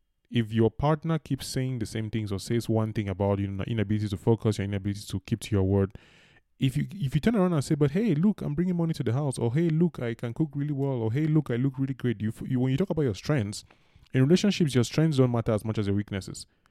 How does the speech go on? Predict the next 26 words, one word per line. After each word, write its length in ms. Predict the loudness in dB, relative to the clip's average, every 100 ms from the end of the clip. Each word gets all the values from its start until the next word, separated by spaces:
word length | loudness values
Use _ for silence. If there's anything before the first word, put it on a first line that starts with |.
| _ _ _ _ _ _
That's 260 | 2 2 6
what 140 | 4
this 140 | 4 0
sentence 340 | -2 -2 -4
is 80 | -6
about. 280 | -4 -4 -6 -20 _ _ -8
When 100 | -6
it 60 |
comes 160 | -2 -2
to 80 | -2
career, 540 | -2 -2 0 0 -2 -6
focus 280 | -4 -2
on 40 | -4
your 100 | -6
strengths. 360 | -4 -4 -4
When 100 | -6
it 80 | -4
comes 220 | -6 -6
to 80 | -4
your 60 | -2
relationships, 380 | -2 -4 -10 -8
focus 280 | -6 -6
on 80 | -4
your 60 | -6
weaknesses. 500 | -6 -8 -10 -16 -20 _ _ _
So, 260 | 0 0